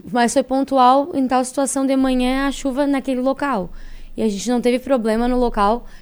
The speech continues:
que era de inundação em outros lugares. Então, assim, as áreas de risco nossa, que, que está mapeada lá, É, poucas tiveram problema. É, aconteceram problemas em áreas que a gente não considera áreas de risco, né?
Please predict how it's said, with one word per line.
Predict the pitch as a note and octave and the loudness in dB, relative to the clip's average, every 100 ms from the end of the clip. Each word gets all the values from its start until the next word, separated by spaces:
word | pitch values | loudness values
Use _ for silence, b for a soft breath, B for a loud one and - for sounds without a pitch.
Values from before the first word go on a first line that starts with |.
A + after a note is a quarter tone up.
| - | -6
que | A3 | -2
era | A3 | 0
de | A3 | 2
inundação | A#3 A3+ A3 A#3 | 2 2 0 0
em | A#3 | -2
outros | A3+ | -4
lugares. | A#3 C#4+ C#4+ F#3+ - B B B | -4 -2 -2 -6 -12 B B B
Então, | G#3 | -6
assim, | A3 A#3+ A3 - | -4 -2 -6 -4
as | F#3+ G3 F#3+ | -2 0 2
áreas | A#3+ C#4+ | 2 2
de | B3+ | 0
risco | A#3 A3+ - | 0 -2 0
nossa, | A3+ G#3 B3 D4 A#3+ F#3+ B B B - | 0 2 0 0 -4 -6 B B B -20
que, | - F#3 F3 F3 - | -6 -2 -2 -4 -10
que | |
está | - F#3 | -4 -2
mapeada | F#3 F3+ G3 F#3 F#3+ | -2 -2 -2 -2 0
lá, | G3+ C4 - b b b - | 0 -2 -4 b b b -6
É, | G#3 A3 | -2 -2
poucas | - - D4+ D#4+ E4+ | 0 6 6 6 -4
tiveram | E4 D#4+ E4 | 2 2 2
problema. | D#4+ D#4+ E4+ E4 G#3 - b b b b - | -2 -2 0 0 -2 -8 b b b b -4
É, | G3 | -4
aconteceram | - A#3+ B3 B3 C4 B3+ | -2 -2 0 2 2 0
problemas | B3+ C#4 A#3+ B3 C#4 C4+ | 2 2 2 2 0 0
em | D4 | 0
áreas | B3+ C4 - | 2 0 -2
que | D4+ | -2
a | C#4 | 0
gente | B3 C4 C#4 | 0 -2 0
não | C#4 C#4 | 0 0
considera | C4+ C4+ B3 A#3+ B3+ C#4 B B - | -4 -2 0 2 0 -4 B B -4
áreas | A3+ A#3 B3+ G#3+ | -2 0 0 0
de | B3 B3+ | 0 2
risco, | B3 A4 - C4+ | 2 0 -2 -4
né? | A3 F#3+ | -2 -2